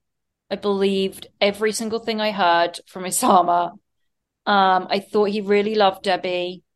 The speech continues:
because they have their strange, beautiful love and their poetry and everything just makes sense and it's all wonderful and beautiful.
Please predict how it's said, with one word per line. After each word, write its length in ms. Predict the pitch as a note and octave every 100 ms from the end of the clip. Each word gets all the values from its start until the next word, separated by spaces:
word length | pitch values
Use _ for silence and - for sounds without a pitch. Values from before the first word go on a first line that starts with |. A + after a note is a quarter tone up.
| _ _ _
because 380 | G3+ G3+ G3+ G3
they 120 | G3+
have 200 | F#3 F#3+
their 80 | F#3+
strange, 340 | - G#3 G3+ -
beautiful 380 | A3 G#3 A3
love 460 | G#3+ G#3 G#3+ A3 G#3+
and 80 | F3+
their 80 | E3+
poetry 920 | - G#3+ A3+ A3 - A3+ A3 G#3+ G3+
and 120 | G3
everything 440 | G3 G3+ A3 G#3+ G#3
just 200 | G#3 A3
makes 240 | G#3+ -
sense 380 | A3 G3+ G3 -
and 60 | F3+
it's 100 | -
all 260 | G3 G3+
wonderful 400 | G#3+ G3+ G3+ A3
and 100 | A3
beautiful. 760 | G3+ G3 F#3 F3+ F#3+ F3 F3+